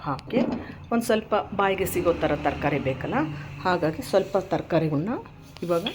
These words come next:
ಫ್ರೈ ಮಾಡ್ಕೋಬೇಕು. ಸ್ವಲ್ಪ ಒಂದು ಎಂಟು ಬೀನ್ಸ್ ಹಾಕ್ಕೊಂಡಿದ್ದೀನಿ ಸಣ್ಣ ಸಣ್ಣದು. ಆನಂತರ ಒಂದು ಸ್ವಲ್ಪ ಬ್ರೊಕೊಲಿನ ಸಣ್ಣದಾಗಿ ಕಟ್ ಮಾಡಿದೆ. So ಇವನ್ನೆಲ್ಲವನ್ನು ಒಂದು ಎರಡರಿಂದ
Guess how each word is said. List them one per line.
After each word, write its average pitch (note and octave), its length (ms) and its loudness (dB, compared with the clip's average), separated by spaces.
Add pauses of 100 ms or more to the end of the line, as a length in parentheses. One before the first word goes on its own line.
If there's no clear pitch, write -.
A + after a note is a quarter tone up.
(580)
ಫ್ರೈ G#3 140 8 (120)
ಮಾಡ್ಕೋಬೇಕು. - 560 -10 (880)
ಸ್ವಲ್ಪ D#3+ 220 -4 (920)
ಒಂದು F3+ 260 -2 (1040)
ಎಂಟು E3+ 300 0
ಬೀನ್ಸ್ D#3+ 320 2
ಹಾಕ್ಕೊಂಡಿದ್ದೀನಿ - 600 -8 (380)
ಸಣ್ಣ D3+ 260 -4
ಸಣ್ಣದು. B2 320 -4 (880)
ಆನಂತರ E3+ 320 -2 (360)
ಒಂದು E3+ 160 -6
ಸ್ವಲ್ಪ D#3+ 220 -4 (600)
ಬ್ರೊಕೊಲಿನ E3+ 520 2 (100)
ಸಣ್ಣದಾಗಿ D3 400 0
ಕಟ್ - 220 -8
ಮಾಡಿದೆ. - 240 -10 (380)
So B3+ 60 6 (120)
ಇವನ್ನೆಲ್ಲವನ್ನು F#3+ 720 4 (220)
ಒಂದು F#3+ 140 0 (100)
ಎರಡರಿಂದ D3+ 340 -2